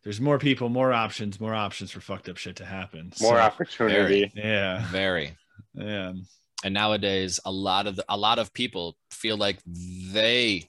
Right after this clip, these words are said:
Speaker 3: decide their own ethics and they decide their own justice, which, I mean, you do. A lot of, I mean, at the end of the day, it's your choice. It's all however you feel and how you align. But at the end of the day, you abs-, you,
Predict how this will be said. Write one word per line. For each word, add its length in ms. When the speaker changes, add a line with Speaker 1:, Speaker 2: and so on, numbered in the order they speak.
Speaker 3:
decide 380
their 160
own 240
ethics 540
and 200
they 240
decide 500
their 160
own 220
justice, 420
which, 140
I 40
mean, 160
you 100
do. 340
A 80
lot 200
of, 80
I 100
mean, 140
at 100
the 80
end 100
of 60
the 60
day, 220
it's 200
your 220
choice. 520
It's 240
all 540
however 420
you 300
feel 440
and 180
how 240
you 560
align. 640
But 360
at 140
the 120
end 140
of 80
the 60
day, 560
you 240
abs-, 400
you, 220